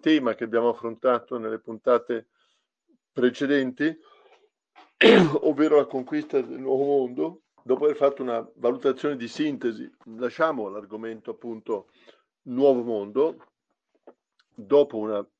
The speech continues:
breve valutazione di sintesi della, del significato veramente epocale che ebbe questa scoperta, e torniamo in Europa, torniamo in Italia per riprendere il filo del discorso affrontando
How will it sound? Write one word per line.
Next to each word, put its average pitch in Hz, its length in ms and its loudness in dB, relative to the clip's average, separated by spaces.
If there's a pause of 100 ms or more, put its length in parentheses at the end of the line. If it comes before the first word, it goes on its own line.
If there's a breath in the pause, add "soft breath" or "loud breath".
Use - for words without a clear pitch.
breve 135 400 0
valutazione 123 640 -6
di 117 140 -8
sintesi 127 600 -4
della, 107 500 -10 (580 loud breath)
del 120 160 -4
significato 123 720 2
veramente 120 480 0
epocale 120 680 -2
che 113 140 -12
ebbe 110 200 -8
questa 110 500 -10 (200)
scoperta, - 960 -2 (300)
e 131 160 -4
torniamo 127 720 0 (500 soft breath)
in 120 220 -4
Europa, 127 540 4
torniamo 123 760 -6 (960)
in 135 160 -2
Italia 120 580 -2 (540 soft breath)
per 139 140 -4
riprendere 143 440 -4
il 123 80 -6
filo 143 300 -2
del 120 180 -4
discorso 135 600 -4
affrontando 135 1000 0